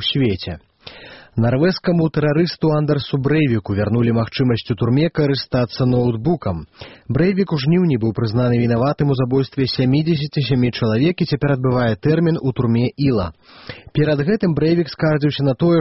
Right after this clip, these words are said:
што вымушаны піць халодную каву і што кайданкі занадта жорсткія. Выкарыстанне ноутбука будзе кантраляваць кіраўніцтва турмы. Гаворка пра вольны доступ, як гэта было раней, не ідзе.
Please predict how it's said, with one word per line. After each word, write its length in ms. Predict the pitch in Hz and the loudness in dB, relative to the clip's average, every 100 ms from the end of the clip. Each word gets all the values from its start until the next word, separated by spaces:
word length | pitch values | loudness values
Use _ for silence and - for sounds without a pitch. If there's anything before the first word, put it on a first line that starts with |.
| 127 | 0
што 160 | 120 | -2
вымушаны 400 | 117 120 - 117 | 0 0 0 -2
піць 240 | 107 117 - | -2 -4 -2
халодную 480 | 120 113 110 120 | 0 0 0 0
каву 400 | - 170 175 170 - - - 190 | 0 0 0 0 -6 -20 -4 -4
і 80 | |
што 160 | 190 196 | 0 -2
кайданкі 480 | 165 151 147 127 123 | 0 0 0 0 -2
занадта 480 | 127 117 113 135 135 | 0 0 -2 -2 0
жорсткія. 560 | 156 117 - - 87 - - - - - | 0 -2 -6 -8 -8 -10 -20 -20 -16 -4
Выкарыстанне 560 | 127 135 135 - - 156 | -2 0 0 0 2 2
ноутбука 480 | 156 160 262 214 | 0 0 0 0
будзе 240 | 180 190 196 | 0 0 0
кантраляваць 560 | 170 160 151 147 147 | 0 0 2 2 0
кіраўніцтва 720 | - 147 135 135 143 - 135 123 | -2 0 2 2 0 -2 -4 0
турмы. 400 | 135 151 143 95 | 0 2 0 0
Гаворка 640 | 90 113 127 - 123 117 | -2 0 -2 -2 -2 -2
пра 160 | - 123 | -2 0
вольны 320 | 127 127 123 | 0 2 2
доступ, 400 | 160 214 147 113 | 0 0 -2 -2
як 80 | 98 | -2
гэта 160 | 113 | -2
было 240 | 101 110 110 | 0 0 0
раней, 400 | 107 127 156 156 _ _ | 2 2 0 -2 _ _
не 360 | 135 120 117 113 | 0 2 2 0
ідзе. 360 | 120 127 87 | 0 -2 -2